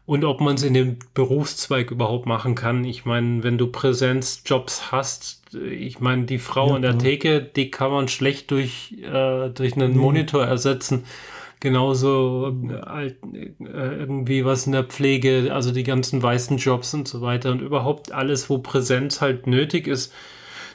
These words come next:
Speaker 1: die kannst du halt nicht ins Homeoffice schicken, aber
Speaker 2: Mhm.
Speaker 1: alle anderen schon. Also es
Speaker 2: Ja.
Speaker 1: war schon markant
Speaker 2: Ja.
Speaker 1: hier, äh, in, wo ich wohne,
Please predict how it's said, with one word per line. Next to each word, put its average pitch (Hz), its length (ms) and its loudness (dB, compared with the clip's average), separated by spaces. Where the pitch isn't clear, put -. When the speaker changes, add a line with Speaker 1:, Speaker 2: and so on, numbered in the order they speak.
Speaker 1:
die 131 100 -8
kannst 120 340 -4
du 127 60 0
halt 113 260 0
nicht 120 220 0
ins 120 200 0
Homeoffice 131 480 -4
schicken, 127 360 -2
aber 123 180 2
Speaker 2:
Mhm. 131 60 4
Speaker 1:
alle 131 240 2
anderen 123 340 0
schon. 147 300 0
Also 123 200 0
es 123 120 0
Speaker 2:
Ja. 131 60 -2
Speaker 1:
war 139 120 4
schon 156 220 0
markant 143 480 0
Speaker 2:
Ja. 131 80 -2
Speaker 1:
hier, 127 800 2
äh, - 220 -10
in, 127 340 -12
wo 127 180 -2
ich - 220 -6
wohne, 147 320 2